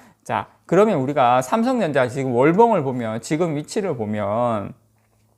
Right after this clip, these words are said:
저는 물론 좀 안전하게 두세 달 옆으로 좀 조정을 말씀드렸지만 사실 구만 육천팔백 원이라는 금액은 조금 뭐라고 해야 되나? 그날, 그달 이렇게 좀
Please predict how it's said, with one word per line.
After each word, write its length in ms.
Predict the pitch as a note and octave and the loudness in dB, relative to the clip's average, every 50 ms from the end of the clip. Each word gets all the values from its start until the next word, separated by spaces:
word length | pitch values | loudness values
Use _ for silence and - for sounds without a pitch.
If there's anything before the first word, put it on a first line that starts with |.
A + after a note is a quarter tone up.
| _ _ _ _ _ _ _ - _ _ | _ _ _ _ _ _ _ -20 _ _
저는 300 | - - G3+ B3+ C#4+ B3 | 0 2 4 4 4 4
물론 600 | G3 F#3+ G3 G3 F3+ D#3+ D3+ D#3 D#3 D3+ C#3+ C#3 | 2 2 4 4 6 6 6 6 4 2 0 -2
좀 360 | - D3+ D3 D3 C#3+ C3+ A#2+ - _ _ _ _ _ _ - | -2 -2 -2 -2 -4 -6 -8 -12 _ _ _ _ _ _ -2
안전하게 760 | B2 C#3 C3+ C3 G#3 G3+ G#3 G#3+ G#3+ G3+ F#3 D3+ F3 E3+ - | 0 0 2 2 2 2 4 2 2 2 2 2 0 0 -2
두세 260 | - C3+ B2+ F3 F#3 | -4 -2 0 0 2
달 180 | F#3 F3+ E3+ D3+ | 4 4 4 4
옆으로 360 | D#3+ E3+ E3 - F3+ D#3+ D#3 | 2 2 0 -2 -4 -4 -4
좀 140 | - C3+ C3 | -4 -6 -4
조정을 360 | - D#3 D#3 F3 E3+ D#3+ C3+ | -4 -4 -4 -2 -2 -2 -2
말씀드렸지만 1200 | A2+ G2+ G2+ G#2+ - D#3 C#3+ A#2+ C3+ D3+ D#3 D3+ - B2+ A2 G#2+ G#2+ G#2+ A2+ A#2 A2+ A2 G#2 - | -2 -2 -4 -4 -6 -8 -8 -4 -2 -4 -4 -4 -6 -6 -6 -4 -2 -2 -2 -2 -2 -4 -8 -10
사실 500 | - - F3 - D4+ - B3 A3+ A3 A3 - - _ _ _ | -10 -6 -6 -4 0 2 2 2 0 -2 -8 -20 _ _ _
구만 360 | - - F3+ A3 B3 B3+ B3+ | 0 2 6 6 6 6 4
육천팔백 760 | B3+ B3 B3 - - B3 B3 B3+ - D#4 D4+ E4 E4+ E4+ E4+ | 0 -2 -4 -6 -6 -4 -4 -4 0 2 2 2 2 2 2
원이라는 480 | E4+ D#4 A#3+ G3 E3 D3 D3 C#3+ C3+ A#2+ | 2 0 0 2 2 2 2 0 -2 -4
금액은 800 | - D3+ D#3 D#3+ C3+ A2 A2 A2 A2 A2+ A#2+ A#2+ A2+ G#2+ G#2+ - - | -4 -4 -4 -4 -4 -4 -4 -2 0 0 0 0 -2 -2 -6 -8 -8
조금 480 | - B2 A#2 A#2 A2 - C3+ B2 A#2 | -6 -6 -6 -6 -4 -4 -2 -2 0
뭐라고 280 | A2 G#2+ A2 B2+ D3 D#3+ | 0 2 2 2 2 2
해야 120 | D3+ C3 | 0 0
되나? 300 | A2+ A2 A2 B2 D3 - - - - _ _ | -2 -4 -4 -4 -6 -6 -8 -16 -20 _ _
그날, 460 | - - A3 B3+ A3+ E3+ D3 C#3+ C3+ | 2 4 6 8 8 6 6 4 2
그달 560 | - - G#3+ A3 G3+ F#3+ F#3+ E3+ C#3 A2+ A2 - - _ _ _ _ - | 2 2 4 8 8 8 10 8 6 4 0 -4 -14 _ _ _ _ -10
이렇게 340 | D3+ C#3+ - C#3+ B2+ A2+ | -8 -6 -4 -4 -4 -4
좀 240 | - C#3+ C3 A#2+ A#2+ | -4 -6 -6 -6 -8